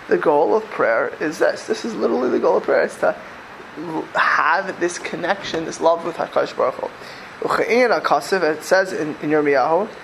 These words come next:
"Ki midi daber bo zachar es kernio." When I, whenever I speak of him,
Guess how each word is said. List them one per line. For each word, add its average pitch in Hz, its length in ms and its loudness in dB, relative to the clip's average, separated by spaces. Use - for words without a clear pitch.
"Ki 160 140 0
midi 226 380 2
daber 190 320 0
bo 175 160 4
zachar 180 400 2
es 160 160 -4
kernio." 139 480 0
When 131 100 -2
I, - 220 -2
whenever 208 460 2
I 156 140 2
speak 240 360 -4
of 233 120 4
him, 220 240 0